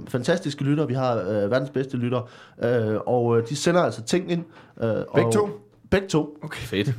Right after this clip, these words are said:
Speaker 1: <laughs> Nej, er vi, og det er, er, er mange forskellige, der gør.
Speaker 2: Ej, hvor dejligt.
Speaker 1: Øhm, og S-, Søren er, er, sender mange forskellige ting.
Speaker 2: <laughs> Okay.
Speaker 1: Øh, så han er, han er helt fantastisk.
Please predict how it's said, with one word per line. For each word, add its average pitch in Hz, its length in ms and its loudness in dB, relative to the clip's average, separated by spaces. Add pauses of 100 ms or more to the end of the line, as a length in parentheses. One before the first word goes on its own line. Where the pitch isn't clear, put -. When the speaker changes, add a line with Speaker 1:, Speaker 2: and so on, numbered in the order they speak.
Speaker 1:
<laughs> 123 80 2
Nej, 139 340 4
er 147 60 4
vi, 143 160 4
og 120 180 2
det 135 100 2
er, 123 60 2
er, 110 360 2
er 107 140 0
mange 170 280 -2
forskellige, 180 400 2
der 143 60 0
gør. 143 120 2 (120)
Speaker 2:
Ej, 95 120 2
hvor 92 100 0
dejligt. 135 380 6
Speaker 1:
Øhm, 120 420 -4
og 113 260 0
S-, - 120 -12 (120)
Søren 196 280 4
er, 175 40 0
er, 101 520 0
sender 117 500 0
mange 220 240 2
forskellige 131 340 0
ting. 120 200 0 (100)
Speaker 2:
<laughs> 160 100 6
Okay. 131 360 6
Speaker 1:
Øh, - 60 6
så 147 80 4
han 139 220 4
er, 147 240 2
han 139 240 0
er 151 40 2
helt 196 220 0
fantastisk. 131 500 -2